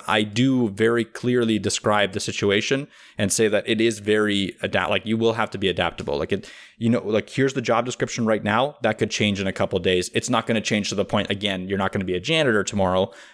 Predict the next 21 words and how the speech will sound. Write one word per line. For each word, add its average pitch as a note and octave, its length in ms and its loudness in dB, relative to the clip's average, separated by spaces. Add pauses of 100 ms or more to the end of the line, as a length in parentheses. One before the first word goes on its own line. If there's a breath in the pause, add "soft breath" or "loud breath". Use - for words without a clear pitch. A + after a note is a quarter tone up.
but A2 160 0
you A#2 100 2
could A#2 200 -2
be A2+ 100 0
doing G#2+ 260 0
some, G2 280 0
you G2 80 2
know, F2+ 100 0
data G2 280 2
entry. F#2+ 280 -4
You F#2 80 -4
could G2 160 -2
be F#2+ 80 -2
doing F#2 220 0
some F#2 160 -4
dana-, F#2 300 0
data F#2+ 300 0
analysis F2 600 -2
here F#2 180 -2
and F2 140 -4
there. E2+ 240 0